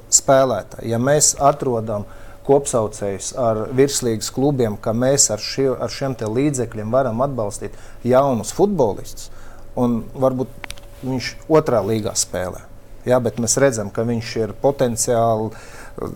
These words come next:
spēcīgs futbolists, uh, nākotnē, un mēs varam viņu atbalstīt.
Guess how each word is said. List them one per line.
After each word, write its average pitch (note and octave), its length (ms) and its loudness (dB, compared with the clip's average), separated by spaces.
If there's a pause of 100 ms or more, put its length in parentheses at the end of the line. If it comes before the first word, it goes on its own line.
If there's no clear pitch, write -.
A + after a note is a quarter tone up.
(160)
spēcīgs C3 800 4
futbolists, C3 800 2
uh, A2 200 2 (220)
nākotnē, A#2 760 2
un G#2+ 160 -4
mēs - 380 -2 (200)
varam C3 440 6
viņu G#2+ 200 -4
atbalstīt. - 720 -8